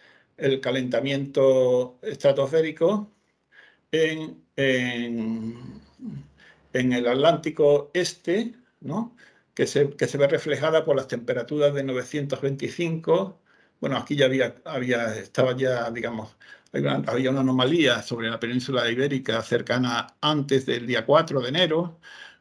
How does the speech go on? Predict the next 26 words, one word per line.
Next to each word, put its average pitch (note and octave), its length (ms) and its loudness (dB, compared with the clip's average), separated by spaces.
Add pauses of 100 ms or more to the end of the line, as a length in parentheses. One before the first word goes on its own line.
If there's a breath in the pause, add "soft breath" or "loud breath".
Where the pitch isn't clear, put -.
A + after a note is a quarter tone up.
(100)
pero, E3 480 4
eh, C#3+ 580 2
digamos D3+ 340 0
que D3+ 100 4
el C3 120 4
día F3+ 200 6
siete, G3 800 0
el - 120 -12
día D3 160 -8
siete, E3+ 680 -6
ya D#3+ 160 -10
próximo C#3+ 580 -2
a, B2+ 380 -2 (1200 soft breath)
al C3+ 320 0
calentamiento, E3+ 960 -2 (840)
eh, C3+ 560 2
se - 180 -2
produjo C3+ 360 -4
un D3+ 140 -4
refuerzo C3 600 -2
de B2 120 -4
esta, A#2+ 480 -4 (240 soft breath)
de D3 80 0
esta C#3+ 220 0
entrada C3+ 840 2
fría D#3 680 0